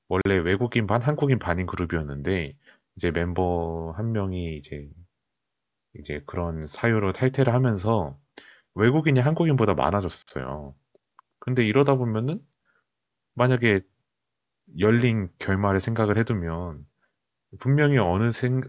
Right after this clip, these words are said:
어느 세상에서는 외국인밖에 남지 않는 케이팝 그룹이 있을 수 있단 말이죠.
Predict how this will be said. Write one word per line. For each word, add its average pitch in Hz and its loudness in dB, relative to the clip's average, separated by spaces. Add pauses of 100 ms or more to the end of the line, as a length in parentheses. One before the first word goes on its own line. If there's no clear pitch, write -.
어느 101 -2
세상에서는 107 0
외국인밖에 117 0
남지 82 -2
않는 82 -6
케이팝 120 -4
그룹이 87 -6
있을 98 -6
수 - -6
있단 90 -2
말이죠. 65 -6